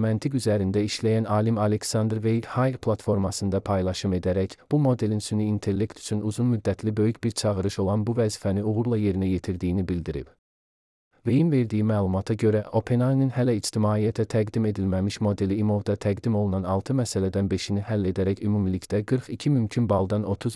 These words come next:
beş bal toplayıb. V M A dünyanın ən uzun müddətli və nüfuzlu riyaziyyat müsabiqələrindən biri hesab olunur.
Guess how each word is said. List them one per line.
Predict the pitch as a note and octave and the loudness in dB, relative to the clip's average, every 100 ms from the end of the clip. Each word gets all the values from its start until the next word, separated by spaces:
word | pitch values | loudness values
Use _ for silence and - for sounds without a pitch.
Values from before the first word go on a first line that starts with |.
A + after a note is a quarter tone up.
| G#2+ | -2
beş | G2 - | -2 0
bal | F#2 | -2
toplayıb. | - F2+ E2 C2+ B1+ - _ _ _ _ _ _ _ _ - | 0 -4 -4 -6 -8 -14 _ _ _ _ _ _ _ _ 2
V | B2+ D3 | 6 6
M | D#3+ | 4
A | F3 | 4
dünyanın | C#3+ C3 A#2 G#2+ A2 | 4 4 4 2 2
ən | C3 B2+ | 2 2
uzun | A2 G#2+ G#2+ | 0 0 0
müddətli | - F#2+ - A2 | 2 0 0 -2
və | A2 G#2+ | 0 2
nüfuzlu | G#2 A#2 G#2+ A#2+ B2+ | 0 -2 -2 -2 0
riyaziyyat | A2 G#2+ G2+ G#2 - | 2 0 0 -2 0
müsabiqələrindən | G#2+ - G2+ G2 F#2 F#2 F#2 F#2 G#2+ G#2+ | -2 0 0 0 0 0 0 0 0 0
biri | G#2 G#2+ | -2 -2
hesab | F#2+ F#2 D#2 | -2 -2 -2
olunur. | D#2 C#2+ C2+ | -4 -6 -12